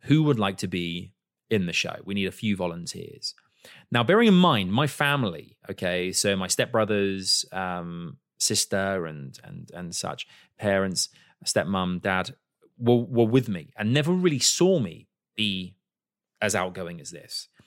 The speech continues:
And I remember standing up. I don't know what happened within me. Something, some, something happened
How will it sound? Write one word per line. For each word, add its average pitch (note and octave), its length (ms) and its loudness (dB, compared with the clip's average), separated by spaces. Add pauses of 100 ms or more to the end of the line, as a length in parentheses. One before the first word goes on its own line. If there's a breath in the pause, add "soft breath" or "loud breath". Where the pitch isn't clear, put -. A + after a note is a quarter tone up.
(340 loud breath)
And C3 80 2
I D#3 60 6
remember F3+ 760 4 (220)
standing E3 680 2
up. F#2+ 380 -4 (320)
I A#2 40 4
don't C3 100 4
know B2+ 140 4
what A#2+ 480 4
happened A2+ 400 -2
within G#2 320 0
me. D#2+ 240 -10
Something, C#3 520 -2
some, - 360 0 (180)
something A#2+ 880 0 (420 soft breath)
happened F2+ 680 -4